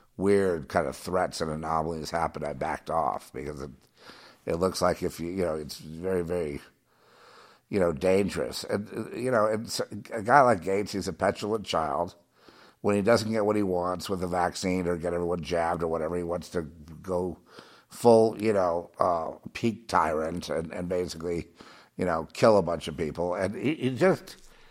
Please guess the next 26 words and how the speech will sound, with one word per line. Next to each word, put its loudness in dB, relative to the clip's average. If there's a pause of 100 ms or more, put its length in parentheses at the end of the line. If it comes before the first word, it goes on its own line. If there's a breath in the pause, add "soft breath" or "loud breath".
(260 soft breath)
evil, 6
meaning, 2
evil 4
meaning 2
the -4
opposite 2
of 0
lo-, 0
life. -6
Like, -6 (580 soft breath)
l-, -2
to 2
live 6 (920)
or 8
evil. 0
Evil 6
is 4
the 2
opposite 4
word 2
of -4
evil. -2
Evil 6
is 0 (140)
live 6
backwards. 2